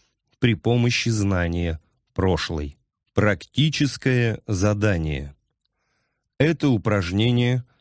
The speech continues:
можно выполнять как отдельно, так и непосредственно перед погружением в прошлую жизнь.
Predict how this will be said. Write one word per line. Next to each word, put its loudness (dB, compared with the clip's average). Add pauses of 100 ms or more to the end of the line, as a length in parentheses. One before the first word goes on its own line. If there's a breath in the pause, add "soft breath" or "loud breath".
(140)
можно 2
выполнять 0
как -2
отдельно, 0 (420)
так -2
и 2
непосредственно 0
перед -2
погружением 0
в -12
прошлую 0
жизнь. 0